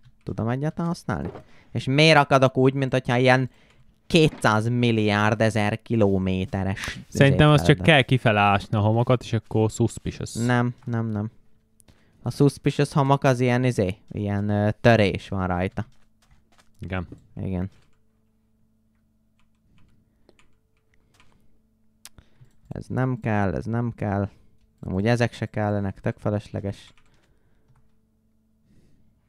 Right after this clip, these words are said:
Speaker 1: Ez a fire charge se fog kelleni, de mindegy azért. Azt azért elrakom.
Speaker 2: Hát és mi van, hogyha a tetején nem is lehet?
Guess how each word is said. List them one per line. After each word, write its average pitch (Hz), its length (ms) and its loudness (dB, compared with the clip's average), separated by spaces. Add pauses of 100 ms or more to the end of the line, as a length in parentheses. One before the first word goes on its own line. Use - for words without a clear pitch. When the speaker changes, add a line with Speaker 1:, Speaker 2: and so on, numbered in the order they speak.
Speaker 1:
Ez - 60 -12
a 101 60 -10
fire 117 520 -4
charge 107 480 -2
se - 600 -4
fog 110 160 -8 (100)
kelleni, 110 420 -2
de 104 120 -2
mindegy 107 340 -4
azért. 98 280 -6 (2000)
Azt - 320 -6
azért 110 240 -6
elrakom. 104 640 -8 (260)
Speaker 2:
Hát 113 220 2
és 123 120 4
mi 139 120 2
van, 131 100 4
hogyha 135 200 4
a 127 60 4
tetején 127 420 0
nem 123 140 -2
is 123 120 -6
lehet? - 340 -8